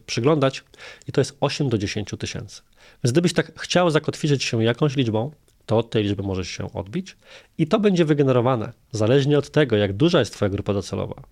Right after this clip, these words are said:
Może w dzień, może w dwa dni, może dłużej. I trochę od ciebie zależy, co będziesz chciał tutaj przyjąć.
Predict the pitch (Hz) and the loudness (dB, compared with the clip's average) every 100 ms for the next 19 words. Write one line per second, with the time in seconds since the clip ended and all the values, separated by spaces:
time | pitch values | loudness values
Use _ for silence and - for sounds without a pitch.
0 | - 98 98 120 160 165 175 - _ - | -8 -2 0 2 2 0 -6 -16 _ -20
1 | - 98 92 92 92 101 113 113 117 - | -10 -4 -2 -2 -2 0 0 -2 -8 -12
2 | _ - 87 90 139 131 - - _ _ | _ -10 -4 -2 -2 -2 -6 -16 _ _
3 | _ _ _ _ _ _ _ - 175 180 | _ _ _ _ _ _ _ 0 2 4
4 | 147 135 117 101 92 90 95 - - 117 | 2 0 0 0 0 -2 -8 -6 -4 -2
5 | 104 98 - 98 - 107 - - 101 - | -4 -6 -4 -6 -4 -8 -6 -10 -12 -16